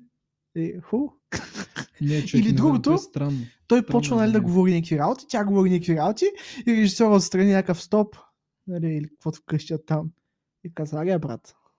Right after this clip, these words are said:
Speaker 1: ти ли можеш само, бе, брат?"
Speaker 2: Може би
Speaker 1: А,
Speaker 2: трябваше да пинат малко. Нещо трябваше да има, защото изглеждаха много дървени.
Speaker 1: За началото
Speaker 2: И
Speaker 1: на
Speaker 2: двамата,
Speaker 1: филм,
Speaker 2: не
Speaker 1: за
Speaker 2: той.
Speaker 1: начало на сериала, <laughs> той, той не изглежда много
Speaker 2: Не,
Speaker 1: дървен.
Speaker 2: не изглежда много дървен, да.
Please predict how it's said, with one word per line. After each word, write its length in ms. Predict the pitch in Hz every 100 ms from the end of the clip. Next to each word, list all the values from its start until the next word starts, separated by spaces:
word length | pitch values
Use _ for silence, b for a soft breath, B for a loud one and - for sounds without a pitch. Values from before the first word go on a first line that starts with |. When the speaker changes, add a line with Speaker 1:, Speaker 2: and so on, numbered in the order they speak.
| _ _ _
Speaker 1:
ти 140 | - 185
ли 40 |
можеш 300 | 208 214 202
само, 220 | - 180 143
бе, 80 |
брат?" 340 | 113 - - _ _ _ -
Speaker 2:
Може 160 | 165 185
би 60 |
Speaker 1:
А, 40 | -
Speaker 2:
трябваше 320 | 151 156 151
да 100 | -
пинат 380 | 139 143 127 120
малко. 320 | 98 104 117
Нещо 300 | 135 - 147
трябваше 300 | 135 135 123
да 60 |
има, 160 | 135 123
защото 320 | 113 147 147 -
изглеждаха 520 | 131 143 147 143 123
много 180 | 123 123
дървени. 360 | 120 110 104 104 _ - B B B B B B _ _ _ B B B _ _ 190
Speaker 1:
За 200 | 165 160
началото 320 | 151 202 123
Speaker 2:
И 40 |
Speaker 1:
на 40 | 123
Speaker 2:
двамата, 200 | - -
Speaker 1:
филм, 240 | 185 170
Speaker 2:
не 200 | 156 131
Speaker 1:
за 60 | 147
Speaker 2:
той. 60 | 131
Speaker 1:
начало 240 | 120 -
на 100 | 269
сериала, 560 | 240 165 143 147 226 320 160 - -
<laughs> 280 | 349 - -
той, 180 | - -
той 120 | -
не 100 | 277
изглежда 380 | 196 208 277 - -
много 160 | 175 185
Speaker 2:
Не, 60 |
Speaker 1:
дървен. 280 | 147 147 160
Speaker 2:
не 160 | 175 156
изглежда 420 | 147 147 160 165
много 280 | 151 143 135
дървен, 460 | 123 127 117 117
да. 120 | 120